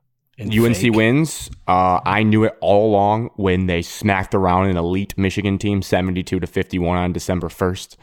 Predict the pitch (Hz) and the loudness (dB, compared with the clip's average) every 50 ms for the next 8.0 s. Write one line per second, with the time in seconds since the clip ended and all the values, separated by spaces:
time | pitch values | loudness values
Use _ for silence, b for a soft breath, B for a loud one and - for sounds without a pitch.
0 | b b b b b b - 95 - - - - 120 110 107 101 - - - - | b b b b b b -8 -8 -8 -8 -4 -2 0 0 0 0 -2 -6 -12 -8
1 | - - 101 95 101 101 101 95 90 - - b b b b b _ - 101 101 | -4 0 2 2 4 2 2 0 -2 -8 -18 b b b b b _ 0 2 2
2 | 101 92 101 95 95 98 - - 123 127 135 139 143 147 147 139 - - 98 90 | 2 4 4 4 4 2 2 2 2 4 4 4 4 2 0 0 0 0 0 0
3 | - - 101 98 - - b b b b b b b - 101 90 117 110 107 110 | 0 -2 -4 -4 -4 -10 b b b b b b b -18 -8 -2 0 2 2 2
4 | - 101 98 - 107 110 - - - 107 101 98 95 - 98 101 101 113 123 135 | -2 -4 -2 0 0 0 0 -2 -2 0 0 0 0 0 0 0 2 2 2 2
5 | 143 156 160 165 151 135 98 98 95 92 92 95 101 104 95 95 95 92 92 - | 2 2 0 0 0 0 0 2 2 4 4 4 4 4 4 4 2 2 0 0
6 | - 101 92 92 - 104 104 104 95 101 95 90 95 98 98 101 107 104 95 95 | 0 2 2 2 0 0 -2 0 0 0 -2 0 0 0 0 0 0 0 -2 -2
7 | 90 90 90 92 98 92 95 95 92 90 92 92 92 104 123 139 - - b b | -2 -2 -2 -2 -2 -4 -2 -4 -4 -4 -2 -2 -2 -2 -4 -6 -8 -12 b b